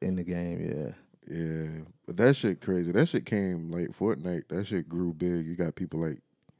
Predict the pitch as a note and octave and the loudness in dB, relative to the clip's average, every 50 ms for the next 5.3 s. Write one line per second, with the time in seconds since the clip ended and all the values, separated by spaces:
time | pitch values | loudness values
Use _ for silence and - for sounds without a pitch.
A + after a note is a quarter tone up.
0 | - D#2 F2 E2 - G#2+ C3 C#3 C3+ - A2 F#2+ - F2+ F2 E2+ E2 F2+ - - | -2 0 0 4 6 6 6 6 6 2 -2 -2 2 2 2 2 2 0 -2 0
1 | - - G2+ G2+ - D#2 F2 F2 D2+ B1 F2 - - D#2+ D#2+ D#2 E2 F#2+ G2+ G2 | 0 0 2 2 2 0 0 0 0 -2 -2 -2 0 0 0 0 0 0 2 2
2 | E2 D#2+ D#2+ D#2 - - - E2+ E2 E2 D#2+ D#2 D#2 D#2 D2+ D#2+ D#2+ - - D2+ | 4 2 2 0 -4 -6 -6 -4 -2 -2 -2 -2 -4 -2 0 0 0 0 0 -4
3 | D2 - _ - E2+ E2+ E2+ D2+ - D2 - C#2 D2+ - F#2+ F#2+ F2 E2+ E2 E2+ | -4 -6 _ -2 0 0 0 0 0 -2 -4 -4 0 2 4 4 4 4 0 -2
4 | D#2 - - - _ - - - - - - - - - - F3 F#3 F#3 - - | -4 -4 -6 -10 _ -4 -2 -2 2 2 2 2 2 0 -2 -2 -2 -2 -4 -6
5 | - - F2 - - | -10 -12 -14 -14 -16